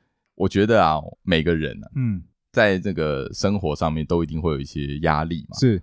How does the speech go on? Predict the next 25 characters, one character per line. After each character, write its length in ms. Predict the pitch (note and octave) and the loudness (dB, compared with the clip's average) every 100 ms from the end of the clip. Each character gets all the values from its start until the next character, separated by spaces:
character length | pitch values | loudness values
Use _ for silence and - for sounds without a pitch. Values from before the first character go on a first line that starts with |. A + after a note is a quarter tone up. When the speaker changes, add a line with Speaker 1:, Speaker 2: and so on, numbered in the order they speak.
| _ | _
Speaker 1:
啊， 160 | D#2 | -8
都 200 | D2 F2+ | 0 0
一 40 | F2+ | 0
定 160 | F2+ | -2
会 140 | F2+ E2+ | -2 -2
有 80 | C#2 | -2
一 40 | |
些， 400 | - D2+ C#2+ C#2+ G2+ _ - - _ _ _ - | -6 -6 -4 -8 -12 _ -20 -20 _ _ _ 0
发 140 | F2 | 0
生 180 | F2 F2+ | 0 -2
一 40 | |
些 160 | F2+ F2 | -2 -2
不 140 | - | -4
快 220 | - G#2 | 0 2
乐 160 | F#2+ E2+ | 2 0
的 60 | D#2 | -2
事 160 | F2+ | -6
情， 220 | D#2 C2+ | -8 -10
或 160 | D2 F2 | -6 -4
者 60 | F2 | -4
是， 180 | E2+ D#2 | -6 -6
嗯， 220 | D2 D2 - | -10 -10 -12
一 120 | - | -8
些 100 | E2+ | -4
shit。 380 | E2 - F#2 C2 | -4 -4 -4 -4